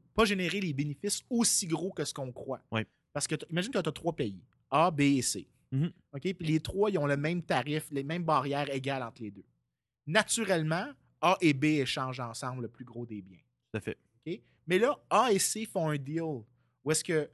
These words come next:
Speaker 1: le tarif entre A et B reste cinq, mais il n'y a plus de tarif entre, euh, entre A et C. Ben là, toute la production qui allait entre A et B,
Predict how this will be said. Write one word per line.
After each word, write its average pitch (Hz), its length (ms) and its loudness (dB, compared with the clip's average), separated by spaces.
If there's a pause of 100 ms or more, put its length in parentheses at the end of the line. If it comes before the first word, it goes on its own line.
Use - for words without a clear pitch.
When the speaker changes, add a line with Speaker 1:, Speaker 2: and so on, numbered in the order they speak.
(280)
Speaker 1:
le 143 140 2
tarif 185 420 2
entre 151 240 0
A 147 120 2
et 139 80 2
B 151 300 0
reste 131 320 -4
cinq, 208 420 -8 (160)
mais 135 80 -4
il - 20 -2
n'y 156 60 6
a 151 40 4
plus 190 180 -6
de - 40 -20
tarif 175 360 0 (120)
entre, 156 420 -4 (380)
euh, 110 600 -6 (880)
entre 151 320 0
A 151 220 4
et 131 120 -4
C. - 280 -4 (760)
Ben - 80 4
là, 214 60 6
toute 339 160 -4
la 269 100 4
production 208 640 -2
qui 190 120 -8
allait 160 180 0
entre 156 300 0
A 180 140 4
et 175 80 2
B, 151 100 -4